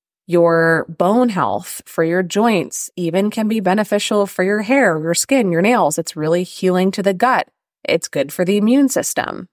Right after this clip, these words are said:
And so you can see where incorporating a variety here and taking ourselves out of autopilot with our food. And I get it.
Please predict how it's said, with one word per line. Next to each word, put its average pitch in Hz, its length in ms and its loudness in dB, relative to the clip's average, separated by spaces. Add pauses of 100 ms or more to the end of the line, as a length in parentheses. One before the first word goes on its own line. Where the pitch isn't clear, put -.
(420)
And 196 160 -2
so 220 100 0
you 202 220 0
can 208 160 0
see 214 320 -2
where 190 500 4 (300)
incorporating 190 680 0
a 170 60 0
variety 165 480 0
here 190 460 2
and 160 400 -2
taking 202 340 -4
ourselves 170 560 0
out 165 140 2
of 156 220 0
autopilot 190 680 0
with 175 200 0
our 160 120 0
food. 170 460 0
And 180 100 0
I 196 100 2
get 160 240 2
it. 202 120 2